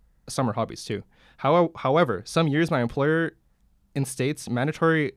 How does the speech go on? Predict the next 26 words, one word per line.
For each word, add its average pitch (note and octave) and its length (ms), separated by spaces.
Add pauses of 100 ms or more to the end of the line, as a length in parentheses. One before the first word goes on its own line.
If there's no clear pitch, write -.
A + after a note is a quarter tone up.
(1200)
overtime C3 380
weeks, B2+ 340
which C3 240
can A#2+ 200
sometimes C3 400
stretch B2+ 320
weeks C3 240
into B2+ 160
my G2 80
holidays. F#2 420
The A#2+ 80
crazy D#3+ 240
part, F3+ 220
this F3+ 100
is D#3 80
unpaid. D#3+ 460 (500)
We D#3 120
literally F#3 300
have F3 140
to D3 80
work C3 180 (160)
an C#3 60
extra B2+ 200
two, G#3+ 360
four, E3+ 340
six, - 340